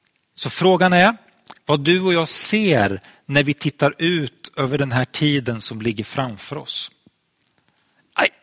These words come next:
jag är ganska övertygad om att vi ser utmaningarna. Det tror jag nog. Men kan vi också se möjligheterna? Hur skulle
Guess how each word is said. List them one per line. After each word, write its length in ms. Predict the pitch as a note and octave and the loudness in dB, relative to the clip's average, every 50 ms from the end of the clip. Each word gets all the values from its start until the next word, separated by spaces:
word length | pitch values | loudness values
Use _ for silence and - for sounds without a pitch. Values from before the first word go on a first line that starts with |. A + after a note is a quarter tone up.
| _ | _
jag 120 | - D3 C#3+ | -2 0 0
är 40 | B2+ | 2
ganska 300 | G#2+ E3 D3 - D#3+ F#3 | 4 2 2 2 2 0
övertygad 440 | G3 D3+ B2+ - D#3+ D#3 E3 D3+ | 0 0 -2 -2 0 0 2 0
om 120 | D3 C#3+ C#3+ | 0 -2 -4
att 120 | - - | -4 -4
vi 40 | C#3+ | -2
ser 280 | - - D#3 D3 D3 D#3 | 0 2 2 2 2 2
utmaningarna. 840 | D#3+ D#3 D3 - - - D3 D#3+ E3 D#3 C#3 A#2 G#2 G2+ G2+ - - - _ _ _ _ _ _ _ _ _ _ _ | 0 -4 -8 -8 -6 -6 -4 -4 -4 -6 -8 -8 -8 -10 -12 -14 -20 -20 _ _ _ _ _ _ _ _ _ _ _
Det 100 | - C#3 | -6 -4
tror 220 | - - E3+ D#3+ D#3 | -2 -2 0 2 2
jag 100 | C3 A2 | 0 0
nog. 300 | G2 G2 F#2+ - - _ _ _ _ _ _ _ _ _ | -4 -10 -14 -18 -20 _ _ _ _ _ _ _ _ _
Men 500 | - C#3 D#3 C#3 D#3 D#3 C#3+ A2 F2+ - - _ _ _ _ _ _ - | -10 -6 -2 0 0 0 -2 -4 -8 -14 -20 _ _ _ _ _ _ -4
kan 180 | - C#3 B2 | -2 -2 -2
vi 80 | B2+ - - | -2 -4 -6
också 580 | - C3+ - - - - - - G3 E3 B2 - _ _ _ _ _ _ _ _ | -8 -8 -8 -8 -10 -8 -8 -6 -6 -6 -8 -8 _ _ _ _ _ _ _ _
se 340 | - - - - D3+ B2+ A2 | -2 0 2 4 4 2 2
möjligheterna? 840 | G#2+ A2 A2 G#2+ F#2 F2+ G2 G2 - B2 A2 - - - B2+ A#2 - _ _ _ _ _ _ _ _ _ _ _ _ _ _ _ _ _ _ _ - | 0 -2 -6 -8 -8 -10 -12 -12 -12 -14 -14 -16 -18 -20 -20 -20 -20 _ _ _ _ _ _ _ _ _ _ _ _ _ _ _ _ _ _ _ 2
Hur 100 | D#3 D3 | 2 2
skulle 540 | - - - G#3 F#3+ D3 - A2+ E3 G3+ | 2 2 0 0 0 0 2 4 2 2